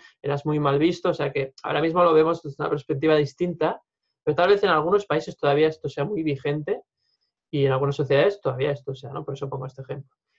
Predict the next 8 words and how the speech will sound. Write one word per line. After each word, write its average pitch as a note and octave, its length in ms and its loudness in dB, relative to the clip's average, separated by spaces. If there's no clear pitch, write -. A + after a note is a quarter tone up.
Entonces, B3 280 2
claro, A3 360 2
imagínate A#3 440 2
que A3 100 2
tú A3 100 4
has G3+ 100 4
hecho G3+ 220 4
esto, C4+ 420 0